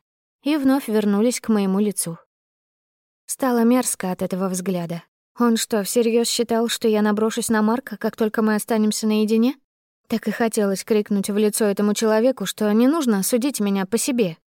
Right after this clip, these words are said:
Но я, разумеется, молчала. Марк галантно подставил локоть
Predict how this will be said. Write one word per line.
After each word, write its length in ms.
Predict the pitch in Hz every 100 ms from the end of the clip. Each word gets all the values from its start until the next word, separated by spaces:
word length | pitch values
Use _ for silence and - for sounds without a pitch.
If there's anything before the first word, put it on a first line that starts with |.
| _ _ _ _
Но 160 | 254 277
я, 180 | 269 247
разумеется, 560 | 226 196 202 202 -
молчала. 560 | 196 190 180 175 165 165 _ _ _ _ _ _ _ _ _
Марк 280 | - 254 233
галантно 600 | 208 220 220 214 - 214
подставил 520 | 214 208 - 202 196
локоть 480 | 196 240 214 - -